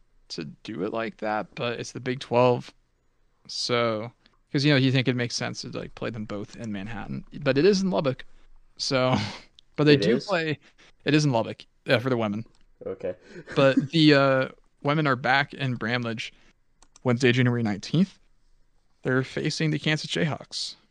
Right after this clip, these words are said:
Speaker 1: So, coming out
Speaker 2: Right.
Speaker 1: for the Sunflower Showdown.
Speaker 2: Yep, and if you're a student and you're the first three hundred people to get there, you get a free t-shirt and also free pizza. And also you get to see Ayoka Lee play.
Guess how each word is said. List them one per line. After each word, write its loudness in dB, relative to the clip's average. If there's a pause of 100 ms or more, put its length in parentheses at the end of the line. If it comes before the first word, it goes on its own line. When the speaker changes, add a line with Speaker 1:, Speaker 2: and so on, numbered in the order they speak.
(100)
Speaker 1:
So, -6 (600)
coming 0
out 2
Speaker 2:
Right. -4
Speaker 1:
for -10
the -4
Sunflower -2
Showdown. -2 (460)
Speaker 2:
Yep, -6
and -4
if -8
you're 0
a -4
student -4
and -4
you're 0
the -6
first -4
three -2
hundred -4
people -10
to -10
get 0
there, 0
you -6
get -2
a -6
free -8
t-shirt -8 (380)
and -6
also -6
free -8
pizza. -10 (460)
And -10
also -8
you -6
get -8
to -18
see -10
Ayoka -4
Lee -12
play. -10